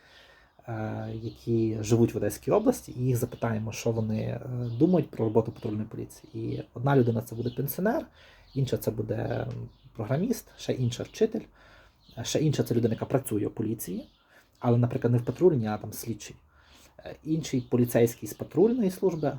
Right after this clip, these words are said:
а ще інший поліцейський з патрульної служби, який не бере хабарі,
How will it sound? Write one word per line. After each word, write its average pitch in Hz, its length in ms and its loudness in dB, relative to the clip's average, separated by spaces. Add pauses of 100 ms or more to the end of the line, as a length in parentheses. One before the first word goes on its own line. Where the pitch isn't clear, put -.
а 123 80 -8
ще - 140 -2
інший 143 380 -2
поліцейський 123 560 -2
з - 20 -16
патрульної 123 320 -2
служби, 123 240 2
який 120 160 0
не 120 120 8
бере 117 200 6
хабарі, 110 480 -2